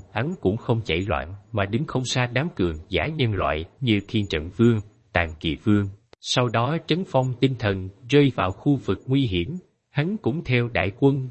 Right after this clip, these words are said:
rầm rộ, cùng nhau chạy trốn. Tóm lại, La Phong luôn nước chảy bèo trôi,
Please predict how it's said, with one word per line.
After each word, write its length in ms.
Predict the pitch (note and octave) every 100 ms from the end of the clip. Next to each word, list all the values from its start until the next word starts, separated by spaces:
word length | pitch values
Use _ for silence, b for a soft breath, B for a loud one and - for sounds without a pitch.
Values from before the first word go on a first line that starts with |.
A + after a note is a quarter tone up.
| -
rầm 220 | E2 F2
rộ, 260 | F#2 D#2+ F#2+ - b b b
cùng 220 | G#2+ G2+
nhau 240 | A2+ C3 B2+
chạy 180 | - D#2 -
trốn. 280 | A#2 D#3 G3+ _ _ _
Tóm 200 | - C3+
lại, 300 | C3 D#2+ D#2+ F#2+ _ _
La 160 | B2+ C3
Phong 300 | - B2+ B2
luôn 220 | B2 C3
nước 100 | F3 -
chảy 160 | B2+ B2
bèo 160 | G2 E2
trôi, 340 | C3 A#2+